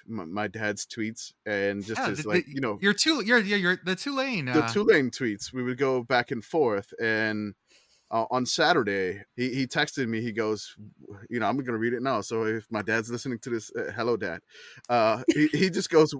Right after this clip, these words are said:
Speaker 1: "When, when is Sicko's podcast? How do I subscribe?" And I'm like, "Oh, God."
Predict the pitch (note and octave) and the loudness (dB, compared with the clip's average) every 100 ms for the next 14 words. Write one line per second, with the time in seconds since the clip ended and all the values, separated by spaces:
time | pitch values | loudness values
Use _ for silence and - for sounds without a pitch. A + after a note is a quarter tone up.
0 | - A2+ D3 E3+ - C3+ E3+ G3+ F3+ - | -10 0 4 4 0 2 4 6 4 4
1 | F3+ D#3+ D3 C#3+ - C#3 B2+ A2+ F2+ - | 0 2 2 2 2 2 2 -2 -2 -6
2 | - _ _ _ - - D3 E3 E3+ D3+ | -16 _ _ _ 6 8 4 6 8 8
3 | D3 B2 - - C#3 C3 G2 - _ _ | 6 -4 -6 4 6 6 4 -6 _ _
4 | D3 D3 D3+ D3+ E3 D3+ D#3+ C3 C3+ A#2+ | 4 6 6 6 2 4 0 2 2 2
5 | A#2+ | 0